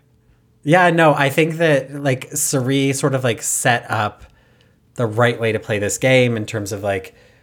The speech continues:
like, Suri invented the sort of, like, murder to cause confusion, like, murder randomly to cause confusion, um,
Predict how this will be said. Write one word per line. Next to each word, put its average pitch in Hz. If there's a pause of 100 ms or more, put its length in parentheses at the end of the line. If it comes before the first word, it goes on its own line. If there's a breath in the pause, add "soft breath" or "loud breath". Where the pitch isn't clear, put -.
(120 soft breath)
like, 127
Suri 131
invented 117
the 107
sort 104
of, 98
like, 98 (140)
murder 110 (300)
to -
cause 110
confusion, 98
like, 104
murder 113
randomly 101
to -
cause 107
confusion, 85 (420 loud breath)
um, 101